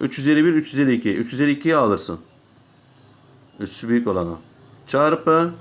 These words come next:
beş üzeri B ortak olmayan. Evet,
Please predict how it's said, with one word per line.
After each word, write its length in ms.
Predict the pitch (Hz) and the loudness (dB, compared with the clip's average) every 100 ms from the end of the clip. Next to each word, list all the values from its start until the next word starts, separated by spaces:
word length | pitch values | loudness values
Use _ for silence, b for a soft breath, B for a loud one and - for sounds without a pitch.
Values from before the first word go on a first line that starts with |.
| - 104 | -12 -6
beş 220 | 139 139 | -4 -2
üzeri 320 | 139 151 147 | 0 0 2
B 160 | 135 113 | 2 2
ortak 360 | 117 120 123 | 0 -2 -2
olmayan. 440 | 135 143 147 147 156 - - - - - - - - - - - _ - - - - - - - - - - | -2 -2 -2 -2 -6 -12 -20 -20 -20 -20 -20 -20 -20 -20 -20 -20 _ -20 -20 -20 -20 -20 -20 -20 -20 -20 -10
Evet, 260 | 117 113 | -4 -2